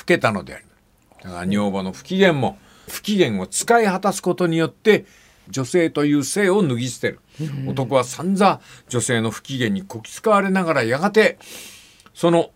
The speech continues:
Speaker 1: 不機嫌のすべてを体験する。そして二人は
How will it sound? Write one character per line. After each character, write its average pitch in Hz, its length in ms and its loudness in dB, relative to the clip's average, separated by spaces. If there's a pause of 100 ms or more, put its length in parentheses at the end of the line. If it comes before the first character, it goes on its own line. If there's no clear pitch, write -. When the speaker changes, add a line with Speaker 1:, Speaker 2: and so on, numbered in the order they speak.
Speaker 1:
不 - 180 -10
機 175 140 -6
嫌 131 160 2
の 82 180 -8
す - 320 -2
べ 262 140 2
て 254 160 2
を 190 120 4
体 - 300 -6
験 87 220 -6
す - 160 -10
る。 - 80 -20 (180)
そ 208 120 -4
し 196 100 -4
て - 180 -2 (300)
二 - 320 -2
人 156 160 2
は - 220 -4